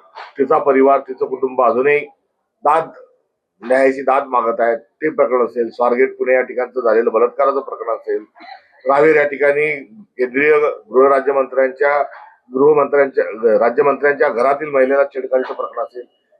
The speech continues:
या सर्वांची गोळाबेरीज ही आहे की कायदा व सुव्यवस्थेची लक्तरं ही वेशीवर टांगल्या गेलेली आहे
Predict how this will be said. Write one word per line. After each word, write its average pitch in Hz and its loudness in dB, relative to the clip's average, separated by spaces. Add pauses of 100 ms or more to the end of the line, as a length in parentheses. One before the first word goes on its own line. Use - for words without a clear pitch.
या 180 2
सर्वांची 180 0
गोळाबेरीज 165 0
ही 135 -2
आहे 160 -2
की 175 -12
कायदा 131 0
व 175 0
सुव्यवस्थेची 139 -4
लक्तरं 131 0 (1080)
ही - -4
वेशीवर 135 2
टांगल्या 143 0
गेलेली 117 -2
आहे 160 0